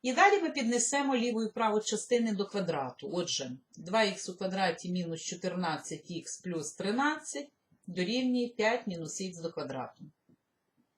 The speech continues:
Зверніть увагу, що таким чином уже врахована умова, що вираз два ікс в квадраті мінус чотирнадцять ікс плюс тринадцять більше рівне нуля, тому що він дорівнює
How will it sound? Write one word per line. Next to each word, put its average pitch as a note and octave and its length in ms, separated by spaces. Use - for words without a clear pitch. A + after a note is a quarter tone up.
Зверніть C4 360
увагу, D4 360
що B3+ 160
таким B3 320
чином C#4+ 340
уже A#3 160
врахована A3 560
умова, B3+ 480
що G#3 380
вираз G3+ 360
два G#3 160
ікс G3 180
в - 20
квадраті G3+ 480
мінус F#3+ 280
чотирнадцять F#3 720
ікс F3 180
плюс E3+ 260
тринадцять A3+ 640
більше G3+ 380
рівне E3+ 280
нуля, C3+ 340
тому C#4 180
що A#3 140
він G3+ 140
дорівнює F3+ 520